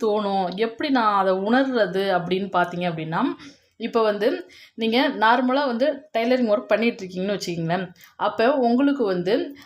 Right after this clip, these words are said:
அதிகமா வந்து பார்த்தீங்க அப்படின்னா, இன்னைய-, இன்னையிலிருந்துன்னு எடுத்துக்கங்க. இன்னையிலிருந்துன்னு எடுத்துக்கும் பொழுது உங்ககிட்ட ஒரு கஸ்டமர் வந்து காலையில ஒரு நாலு பிளவுஸ் கொடுத்து, "இந்த பிளவுஸ் வந்து எனக்கு நாளைக்கு வேணும்" அப்படின்னு சொல்லி த-, கொடுக்குறாங்க.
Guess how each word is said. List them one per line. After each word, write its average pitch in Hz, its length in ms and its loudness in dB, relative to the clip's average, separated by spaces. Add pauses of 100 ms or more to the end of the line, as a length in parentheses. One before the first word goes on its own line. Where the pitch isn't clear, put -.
அதிகமா 302 600 0
வந்து 247 260 0
பார்த்தீங்க 220 380 0
அப்படின்னா, 196 340 0 (200)
இன்னைய-, 254 540 4
இன்னையிலிருந்துன்னு 254 680 2
எடுத்துக்கங்க. 180 400 -6 (340)
இன்னையிலிருந்துன்னு 262 600 2
எடுத்துக்கும் 220 380 -4
பொழுது 185 260 2
உங்ககிட்ட 247 480 2
ஒரு 254 140 2
கஸ்டமர் 254 480 0
வந்து 196 280 -2
காலையில 214 500 2
ஒரு 233 160 2
நாலு 196 280 2
பிளவுஸ் 185 360 -2
கொடுத்து, 175 600 -4 (300)
"இந்த 269 260 4
பிளவுஸ் 247 340 4
வந்து 262 280 0
எனக்கு 233 560 0 (220)
நாளைக்கு 285 560 2
வேணும்" 220 380 2
அப்படின்னு 202 340 0
சொல்லி 196 180 -4
த-, 175 440 0
கொடுக்குறாங்க. 175 520 -2